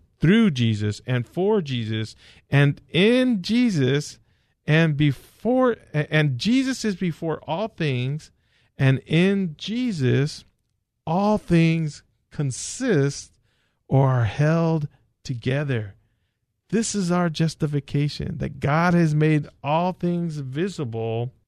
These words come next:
and invisible. And in him, this is his very nature. The attribute, all things consist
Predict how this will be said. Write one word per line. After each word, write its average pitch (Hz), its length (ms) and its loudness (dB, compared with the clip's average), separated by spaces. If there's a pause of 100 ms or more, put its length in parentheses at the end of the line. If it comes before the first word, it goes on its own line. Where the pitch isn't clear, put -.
and 127 200 8
invisible. 110 760 4 (320)
And 151 180 4
in 151 200 6
him, 165 560 6
this 170 220 2
is 156 340 2 (100)
his 143 220 2
very 165 540 2
nature. 143 720 0 (380)
The - 240 -2
attribute, 151 840 0 (320)
all 196 220 -2
things 185 400 2
consist 175 760 -2